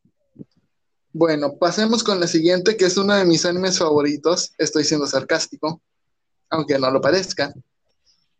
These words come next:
Y es de The World Ends With You, eh, The Animation, que ahora Funimation México, eh, ha decidido traer su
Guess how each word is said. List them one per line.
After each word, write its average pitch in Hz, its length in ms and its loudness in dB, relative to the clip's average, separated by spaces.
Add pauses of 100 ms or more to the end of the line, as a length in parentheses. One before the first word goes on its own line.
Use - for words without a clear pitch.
(360)
Y 170 280 6
es 196 300 2
de 214 460 4 (360)
The 160 680 2 (400)
World 214 680 4
Ends 190 400 2
With 175 320 0
You, 208 320 0 (260)
eh, 147 340 -2
The 165 200 4
Animation, 175 760 0 (720)
que 156 680 4
ahora 185 380 2
Funimation 175 920 0
México, 170 560 0
eh, 135 460 -4 (400)
ha 160 120 0
decidido 175 600 2
traer 160 400 4
su 202 520 2